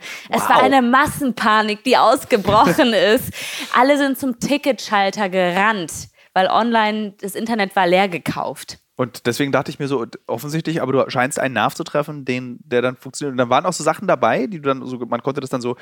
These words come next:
Speaker 2: durch diese hundert Millionen Reposts der Leute, die Stories gepostet haben
Speaker 1: Mhm.
Speaker 2: über dich,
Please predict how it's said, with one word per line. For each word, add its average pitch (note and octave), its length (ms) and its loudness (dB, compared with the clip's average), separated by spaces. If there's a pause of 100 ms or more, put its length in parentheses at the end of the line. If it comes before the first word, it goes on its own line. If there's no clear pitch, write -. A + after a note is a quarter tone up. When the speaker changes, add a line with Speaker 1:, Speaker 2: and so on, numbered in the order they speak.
(340)
Speaker 2:
durch A#2+ 140 -10
diese B2 300 -4
hundert D3+ 260 0
Millionen C3 680 -4
Reposts D#3+ 720 -4
der A2+ 220 2
Leute, A#2+ 260 2
die B2+ 160 -10
Stories D#3 400 0
gepostet D3 460 -6
haben C#3 160 -2
Speaker 1:
Mhm. C3 60 -8
Speaker 2:
über B2+ 120 -2
dich, C#3 220 -10